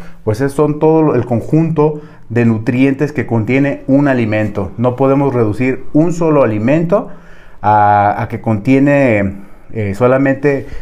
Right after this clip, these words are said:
eh, lo que predomina. O sea, simplemente relacionamos las naranjas con, con la vitamina C,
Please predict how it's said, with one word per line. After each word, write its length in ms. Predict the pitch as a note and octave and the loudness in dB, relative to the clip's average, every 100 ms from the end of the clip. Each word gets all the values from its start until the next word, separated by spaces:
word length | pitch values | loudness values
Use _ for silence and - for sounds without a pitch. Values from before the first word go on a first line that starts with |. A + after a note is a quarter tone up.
| - - - | -10 -12 -4
eh, 160 | B2 | 0
lo 140 | B2 A#2+ | 0 0
que 80 | |
predomina. 680 | A2 B2 A#2+ A#2+ D3 C3 G2+ - | 0 2 2 4 4 2 0 0
O 40 | |
sea, 400 | B2 A2+ - - | 0 0 -4 -8
simplemente 460 | - C3 C#3+ D3 D3 | -6 -2 0 2 0
relacionamos 600 | B2+ A2+ A#2+ A#2 C3 C3+ | 0 0 2 2 4 4
las 120 | A2+ | 2
naranjas 560 | A2+ C#3+ G3 - G#3 G3+ | 2 2 2 2 2 2
con, 840 | C3+ A#2+ G#2+ G#2 G2+ G2 F#2 F2+ - - - - | 0 0 0 -2 0 0 -2 -4 -10 -12 -12 -8
con 160 | - A#2 | 0 2
la 120 | A#2 | 2
vitamina 500 | A2+ A2 A2+ C3 B2+ | 0 0 2 2 2
C, 340 | A#2 G#2+ G2 | 0 0 -2